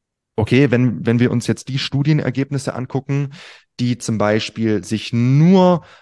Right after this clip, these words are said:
auf Kraftmessungen beziehen, also zum Beispiel ein, äh, One-Rep-Max-Versuch, dann hat man auch hier gesehen, eine volle Range of Motion hat tendenziell ein kleines bisschen die Nase vorne gehabt,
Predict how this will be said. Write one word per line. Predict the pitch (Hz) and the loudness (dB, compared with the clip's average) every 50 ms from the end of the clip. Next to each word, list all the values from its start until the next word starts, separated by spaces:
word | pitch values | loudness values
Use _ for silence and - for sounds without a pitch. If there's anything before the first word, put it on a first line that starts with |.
| _ _ - | _ _ -2
auf | 113 113 117 113 - - - _ _ _ _ _ - | 0 0 0 0 -2 -10 -20 _ _ _ _ _ -10
Kraftmessungen | - - 123 127 - - - 113 95 95 104 104 - - 104 95 90 87 87 85 82 87 - - _ _ _ _ _ _ | -6 -4 -4 -4 -6 -10 -12 -8 -4 -4 -2 -2 -2 -2 -2 0 0 -2 -2 -6 -8 -12 -18 -20 _ _ _ _ _ _
beziehen, | _ - - - - 104 95 90 82 82 | _ -6 -6 -4 -4 -2 -2 -2 -2 -2
also | - 98 101 | -4 -4 -4
zum | 95 - 107 98 | -4 -4 -4 -2
Beispiel | 92 95 107 113 - - - 113 107 104 104 104 - - _ _ | 0 0 0 -2 -2 -4 -4 -2 0 0 0 -2 -4 -8 _ _
ein, | 101 98 98 98 98 98 95 95 98 95 95 95 | -8 -6 -6 -6 -6 -6 -6 -6 -6 -6 -6 -6
äh, | 95 92 92 90 90 90 90 | -6 -4 -4 -4 -4 -4 -2
One-Rep-Max-Versuch, | 92 104 107 104 107 - 107 107 - - - - - - - 104 87 90 87 87 - - - - - - - - - - - _ _ _ _ _ | -2 -2 0 0 -2 -2 -2 -4 -6 -6 -10 -12 -14 -8 -6 -6 -4 -4 -4 -6 -6 -8 -14 -20 -20 -20 -20 -20 -20 -20 -20 _ _ _ _ _
dann | - - 110 | -6 -4 -4
hat | 110 - | -4 -2
man | - 107 - | -2 -2 -2
auch | - - | -4 0
hier | - 147 165 175 | 2 2 2 2
gesehen, | 147 156 123 127 139 135 135 135 139 135 - _ _ _ _ _ _ _ _ _ _ _ | 2 0 0 2 2 2 2 0 -2 -4 -8 _ _ _ _ _ _ _ _ _ _ _
eine | - 98 95 92 | -4 -2 -2 -2
volle | 92 - - - 151 160 165 147 | -4 -8 -4 -2 0 2 2 2
Range | 131 127 120 120 | 0 0 -2 -4
of | 104 - | -6 -6
Motion | 113 110 113 117 113 - 110 104 92 | -4 -4 -4 -4 -4 -8 -10 -10 -10
hat | 104 101 - - - _ _ | -10 -10 -10 -16 -20 _ _
tendenziell | - - 123 135 131 123 - - 120 117 117 110 - | -6 -2 0 0 0 -2 -2 -2 0 0 0 0 -2
ein | - 123 131 - | -6 -8 -10 -6
kleines | - 139 139 147 170 190 190 175 156 - | -2 -2 0 2 2 0 0 0 -2 -2
bisschen | - 139 135 - - 127 | -2 -4 -4 -4 -6 -8
die | 113 110 | -6 -4
Nase | 113 107 107 107 101 101 | -4 -2 -2 -2 -4 -6
vorne | - - 127 131 143 147 123 | -4 -2 -2 -2 -2 -2 -4
gehabt, | 127 110 117 120 - | -4 -4 -4 -4 -6